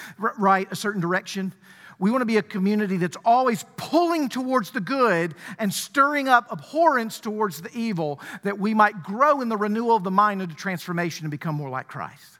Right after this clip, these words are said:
That's what we wanna be. Does that make sense? Th-, that is genuine love,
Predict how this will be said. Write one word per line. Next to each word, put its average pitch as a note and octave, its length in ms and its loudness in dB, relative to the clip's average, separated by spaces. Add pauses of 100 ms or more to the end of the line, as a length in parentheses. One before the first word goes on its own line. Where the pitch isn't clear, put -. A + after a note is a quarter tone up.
(120)
That's F3+ 160 -12
what E3+ 40 -8
we D3+ 60 -6
wanna C3+ 140 -10
be. A2 100 -16
Does - 1040 -20
that F#3+ 80 -2
make G3+ 140 0
sense? - 460 -4 (1120)
Th-, E3+ 160 -8 (400)
that C4+ 600 2 (960)
is G3+ 260 0
genuine C4+ 880 2
love, F3 800 2